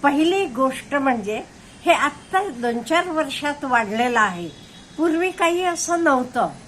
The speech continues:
तेव्हा का, म्हणजे त्यांच्याकडे पण जादा पॉप्युलेशन नव्हतं, हां,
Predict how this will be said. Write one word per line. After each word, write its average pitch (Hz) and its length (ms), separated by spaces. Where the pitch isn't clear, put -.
तेव्हा 277 280
का, 302 240
म्हणजे 277 320
त्यांच्याकडे 262 580
पण 339 300
जादा 247 380
पॉप्युलेशन 294 880
नव्हतं, 294 560
हां, 392 160